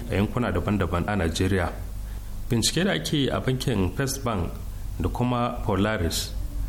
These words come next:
da kuma bankin Unity ya nuna cewa tsaffin takardun naira na naira ɗari biyu ne kawai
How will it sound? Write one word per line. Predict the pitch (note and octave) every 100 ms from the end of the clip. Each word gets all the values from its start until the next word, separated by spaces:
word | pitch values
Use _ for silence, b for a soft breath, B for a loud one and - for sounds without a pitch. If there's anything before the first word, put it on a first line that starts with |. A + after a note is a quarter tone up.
| B - -
da | -
kuma | - A2+ A2 A2
bankin | A#2+ A#2+ G#2 F2+
Unity | G#2 G#2+ A2 F2+ - - - -
ya | G2
nuna | G#2+ G2
cewa | - A#2 F2 E2 - B B B B B -
tsaffin | - - A2+ A2 A2
takardun | G#2+ F#2+ F2 G2 G#2+
naira | A2+ G#2+ - -
na | G#2+ A2
naira | A#2+ A2+
ɗari | - F2+ G#2+
biyu | G#2+ A2+
ne | F2+
kawai | - A#2+ A2+ A2+